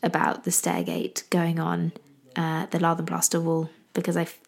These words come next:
I actually do think it will make a dent. Um, we'll see. We'll see. They're not particularly <laughs> great, our walls. Okay, another one. Um,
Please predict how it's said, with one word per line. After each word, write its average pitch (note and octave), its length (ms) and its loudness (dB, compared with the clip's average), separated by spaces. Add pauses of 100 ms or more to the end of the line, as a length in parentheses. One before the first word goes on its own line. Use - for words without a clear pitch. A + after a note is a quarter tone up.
(140)
I F3+ 100 8
actually F3+ 320 2
do F3 140 2
think F3 200 2
it - 60 0
will - 80 2
make E3+ 220 0
a - 20 -2
dent. D#3+ 460 -4 (440)
Um, E3 360 0
we'll F3+ 120 4
see. - 300 0 (160)
We'll G3 140 4
see. - 260 -2 (220)
They're F3+ 80 2
not - 240 2
particularly - 380 0
<laughs> - 40 -2
great, - 260 4
our G3+ 120 0
walls. G3+ 340 4 (720)
Okay, G#3+ 460 4 (120)
another A#3 380 8
one. E3+ 420 2
Um, G3 560 6